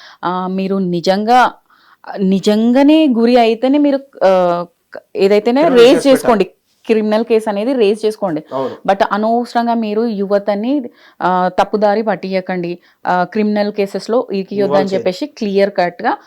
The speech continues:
Speaker 1: ఆ, అదైతే జడ్జిమెంట్ ఇచ్చేసింది ఈ మద్రాస్ హైకోర్టు అయితే.
Speaker 2: Hmm.
Speaker 1: So, ఇది, ఇ-, ఇది, ఇది పక్కన పెడితే
Speaker 2: Hmm.
Speaker 1: నిజానికి కూడా ఇది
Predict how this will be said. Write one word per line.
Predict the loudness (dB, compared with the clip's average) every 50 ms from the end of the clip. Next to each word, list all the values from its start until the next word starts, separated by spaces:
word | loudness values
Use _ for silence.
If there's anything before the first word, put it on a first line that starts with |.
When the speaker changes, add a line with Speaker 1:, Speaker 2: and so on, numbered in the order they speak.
| _ _ -20 -10 -4
Speaker 1:
ఆ, | -4 -2 -2 0 0 0
అదైతే | 0 0 0 0 -2
జడ్జిమెంట్ | 0 2 2 2 0 0 -4 -2 -2 -2 -2
ఇచ్చేసింది | -4 -6 -6 -6 -4 -4 -2 -2 -2 -4 -6 -4
ఈ | -4 -4 -2
మద్రాస్ | 0 -2 0 0 0 0 -2 -2 -6
హైకోర్టు | -6 -6 -6 -6 -8 -8
అయితే. | -8 -8 -10
Speaker 2:
Hmm. | -12 -10 -8 -8 -8 -8 -8 -12 -8 -2 0
Speaker 1:
So, | 0 2 2 0 -4 -6
ఇది, | -6 -4 -2 0 2 0
ఇ-, | 0 -2 -4 -6 -6 -4 -2 -2
ఇది, | -2 -2 -2 -6 _ -6
ఇది | -2 -2 -2
పక్కన | -2 -4 -6 -6 -2 0 0 0 2
పెడితే | 0 0 -2 -2 -2 -4 -4 -4 -4
Speaker 2:
Hmm. | -6 -8 -8 -10 -10 -8 -4 -4
Speaker 1:
నిజానికి | -4 -2 0 2 2 4 2 2 2
కూడా | 2 2 2 2
ఇది | 2 2 0 0 0 0 0 0 -2 -2